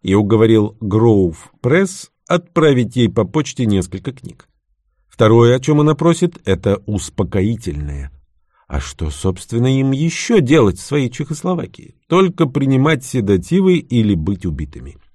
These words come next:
Если тебе не хочется в могилу, ты должен принимать успокоительные. Вот таким образом политика пересекается с психиатрией, что, я уверен,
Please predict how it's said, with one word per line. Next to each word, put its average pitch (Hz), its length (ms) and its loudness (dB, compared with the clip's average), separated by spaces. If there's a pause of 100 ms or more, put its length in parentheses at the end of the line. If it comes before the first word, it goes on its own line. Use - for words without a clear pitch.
(220)
Если 76 360 -8
тебе 87 260 -2
не 85 100 -2
хочется 92 440 -4
в 80 60 -4
могилу, 90 580 2 (260)
ты 95 100 -4
должен 110 340 4
принимать 107 440 2
успокоительные. 113 920 -6 (520)
Вот 113 220 2
таким 165 340 4
образом 135 400 4
политика 131 560 2
пересекается 107 1120 -2
с 120 80 -16
психиатрией, 76 960 -12 (220)
что, - 180 0
я 101 340 4
уверен, 85 560 0